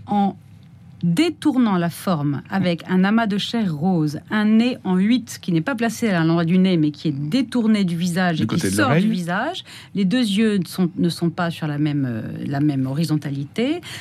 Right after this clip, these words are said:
Speaker 1: La bouche est au milieu et les oreilles sont très hautes, tournées comme celles d'un petit cochon.
Speaker 2: Le crâne est défoncé.
Speaker 1: Le crâne est défoncé avec un chignon quand même qu'on
Speaker 2: Oui.
Speaker 1: retrouve sur la photo. Le petit col en dentelle qui dépasse de la robe noire. Nous retrouvons parfaitement Mémé, regardez.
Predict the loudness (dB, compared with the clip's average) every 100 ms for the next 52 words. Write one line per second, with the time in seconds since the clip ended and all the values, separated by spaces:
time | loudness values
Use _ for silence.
0 | -4 0 2 2 2 0 0 2 2 2
1 | 2 2 2 2 0 0 0 0 -2 0
2 | -2 0 4 4 2 -2 0 0 0 0
3 | -2 -6 -4 -2 -2 -2 -2 0 0 0
4 | 0 0 -2 0 0 2 0 -4 -4 0
5 | 2 2 -2 -2 -2 0 0 2 2 0
6 | 4 4 4 4 2 2 2 4 4 2
7 | -4 -8 -8 -8 -8 -8 -2 0 4 4
8 | 2 0 -4 -4 -2 0 2 2 0 0
9 | 0 0 0 -2 -2 -2 0 -2 -2 -2
10 | 0 0 0 -4 -10 -16 -2 4 6 4
11 | -2 -4 -2 -4 -4 -8 -4 -4 0 4
12 | 4 4 0 -6 -4 -2 0 0 0